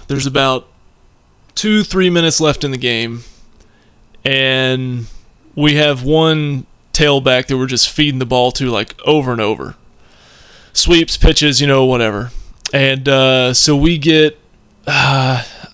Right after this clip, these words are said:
let's say we're, like, at the forty-yard line, and we call the infamous play,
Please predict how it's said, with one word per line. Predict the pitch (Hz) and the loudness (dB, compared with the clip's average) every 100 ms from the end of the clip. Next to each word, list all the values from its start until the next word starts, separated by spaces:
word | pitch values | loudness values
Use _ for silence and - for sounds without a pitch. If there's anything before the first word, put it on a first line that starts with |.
| 165 | -2
let's | 175 | 0
say | - 196 | 4 4
we're, | 165 | 4
like, | 147 | 2
at | 139 | -2
the | - | -8
forty-yard | - 147 139 123 123 | -4 -2 0 0 0
line, | 117 107 117 143 - - - - - - - - - | -2 -6 -8 -12 -16 -20 -20 -20 -20 -20 -20 -18 -4
and | 135 135 135 131 135 127 117 - - - - - - - - - - | -2 0 0 0 -4 -8 -8 -8 -8 -14 -20 -20 -20 -20 -16 -16 -6
we | 147 | -4
call | 165 160 156 156 | 2 4 4 4
the | 135 147 147 143 131 - - - | 4 2 4 2 0 -6 -12 -4
infamous | 151 156 151 - | -2 0 -2 -2
play, | - 151 131 123 123 | 2 2 2 0 -2